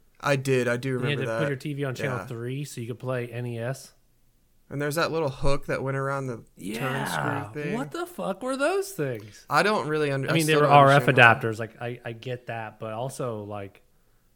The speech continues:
Speaker 2: how the fuck was that the thing we used to get the games onto the T V?
Speaker 1: That's a good question, actually. That
Speaker 2: Hmm.
Speaker 1: now that you mention it, I have no idea that why or how they decided that that was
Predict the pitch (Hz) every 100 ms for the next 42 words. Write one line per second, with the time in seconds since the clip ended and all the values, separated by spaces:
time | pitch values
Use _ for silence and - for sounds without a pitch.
0 | _ - 214 269 220 - 208 214 - 143
1 | 131 127 139 160 - 131 - 147 139 123
2 | 131 127 135 139 127 113 - 117 117 131
3 | 131 - - 123 131 127 123 113 113 110
4 | 110 120 107 107 101 _ _ - 165 220
5 | 254 233 226 160 156 110 104 120 120 123
6 | - 110 113 - _ - 131 117 135 143
7 | 131 123 131 131 120 110 127 135 107 107
8 | 110 110 104 104 104 101 131 _ _ _
9 | 120 120 110 - - 127 120 123 127 117
10 | 120 113 120 120 120 120 110 110 110 107
11 | 107 - 107 95 101 101 -